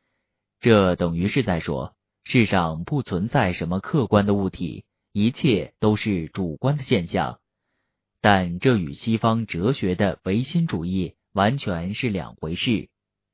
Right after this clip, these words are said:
关于心与外境的关系，从凡夫至八地菩萨之间的修行境界中也能看出，七地以下的菩萨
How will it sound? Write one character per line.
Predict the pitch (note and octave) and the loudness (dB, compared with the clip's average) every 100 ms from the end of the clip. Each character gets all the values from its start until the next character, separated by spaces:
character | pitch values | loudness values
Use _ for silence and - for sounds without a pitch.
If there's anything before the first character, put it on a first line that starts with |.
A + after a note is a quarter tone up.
| _ _ _ _ _ _ _ _ _ _ _ _ _ _ _ _ _ _ | _ _ _ _ _ _ _ _ _ _ _ _ _ _ _ _ _ _
关 | - A2 | 4 6
于 | G#2 F2 F2+ F#2+ | 6 2 2 0
心 | - D3 D#3+ | 0 0 0
与 | B2 D#2 | -2 -2
外 | E2+ D#3 C3+ | 2 2 2
境 | G#2+ | 0
的 | F#2 | -2
关 | F2 G2+ G#2 | 0 0 0
系， | G2+ C#2+ - _ _ | -4 -8 -12 _ _
从 | - G#2+ G#2 A2 A2+ | -2 2 2 0 -4
凡 | F2+ F2 A#2 | -4 -4 -2
夫 | B2 B2 C#3 - | 2 2 -2 -2
至 | A#2+ G2+ F#2 E2+ | 0 2 0 0
八 | B2+ D#3 | 0 0
地 | D3 G2+ | 0 -4
菩 | - F#2 | -4 -4
萨 | G#2+ | -2
之 | G2 G#2 | -2 -2
间 | A2 G#2+ | 0 0
的 | G#2 E2+ D2+ | -2 -4 -6
修 | - B2 | -4 -4
行 | B2+ F#2 | -2 -4
境 | G#2+ E3+ B2 | -2 -2 -2
界 | F2+ | -4
中 | D#2+ G2+ G#2 G#2 - | 0 2 2 -2 -2
也 | G#2 F2+ | 2 2
能 | D#2 F#2+ | 0 -4
看 | - D3 G#2 | 0 -2 0
出， | F#2 D2+ - _ _ _ _ _ _ _ | -4 -4 -6 _ _ _ _ _ _ _
七 | - E3+ | 0 0
地 | F3 E3 F#2+ | 2 0 -2
以 | - | -6
下 | - C3+ | 0 0
的 | A#2 | 0
菩 | - D#2 | -4 -6
萨 | G2+ F#2 C2+ | 0 0 0